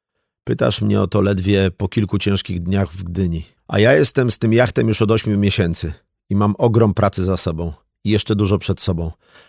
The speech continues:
Ale widzisz, przez cały czas jestem już myślami i marzeniami hen daleko. Płynę, żegluję, jest gorąco, woda ciepła, delfiny przed dziobem, słońce nad głową.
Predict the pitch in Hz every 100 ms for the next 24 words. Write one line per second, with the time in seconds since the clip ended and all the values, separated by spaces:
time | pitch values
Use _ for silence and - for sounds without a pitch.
0 | _ - 104 107 117 117 - _ _ _
1 | - 110 - - 143 127 127 113 - 107
2 | 113 107 101 101 - 110 110 107 101 98
3 | 104 104 101 - 104 95 90 85 85 80
4 | _ _ _ _ _ 117 117 92 82 -
5 | _ _ - 107 98 113 104 87 - _
6 | _ _ 107 107 98 107 110 101 90 78
7 | _ _ _ 87 117 107 101 107 85 95
8 | 82 - 95 104 - 120 110 - 104 95
9 | 110 92 85 - 123 113 113 101 95 101
10 | 90 87